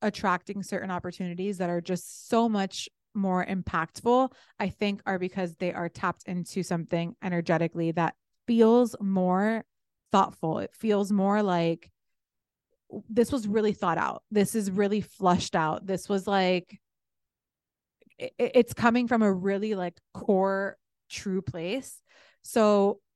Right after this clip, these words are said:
it's mutually beneficial and everyone wants to do it. So it kind of feels like a no-brainer. Awesome. Let's all move forward with it. And then it actually gets executed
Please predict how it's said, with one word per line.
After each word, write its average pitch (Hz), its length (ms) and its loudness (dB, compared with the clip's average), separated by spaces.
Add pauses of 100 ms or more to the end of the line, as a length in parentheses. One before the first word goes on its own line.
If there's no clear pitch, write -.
(100)
it's 220 200 -4
mutually 233 340 0
beneficial 226 520 0
and 202 140 -2
everyone 196 340 -2
wants 180 220 -6
to - 60 -14
do 175 120 0
it. - 140 -6
So 208 120 2
it 190 100 0
kind 233 260 -2
of 220 80 -4
feels 202 320 -2
like 190 260 -2 (140)
a 202 100 0
no-brainer. 202 680 2 (100)
Awesome. 202 440 0
Let's 190 200 -8
all 214 140 2
move 208 200 0
forward 196 200 2
with 185 140 -4
it. 202 100 -2
And 185 100 -6
then 185 120 -4
it - 60 -8
actually 190 320 -6
gets 180 180 -8
executed - 560 -10